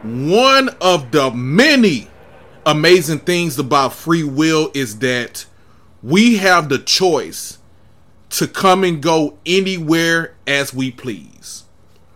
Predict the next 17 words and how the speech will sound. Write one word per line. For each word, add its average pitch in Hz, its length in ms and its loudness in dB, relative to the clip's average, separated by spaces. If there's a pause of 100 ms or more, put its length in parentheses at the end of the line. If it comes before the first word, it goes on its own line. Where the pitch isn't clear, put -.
(340)
We 214 300 2
have 190 400 2
the 135 120 2
choice - 840 -2 (400)
to 180 180 -4
surround 180 720 2
ourselves 139 960 -4 (380)
with 147 200 0
whomever 160 1000 0 (160)
we 151 200 -4
please. - 760 -10 (720)
And 175 220 2
we 226 160 2
need 202 340 2
to 151 120 -2
choose 165 560 -4
wisely. 123 680 -6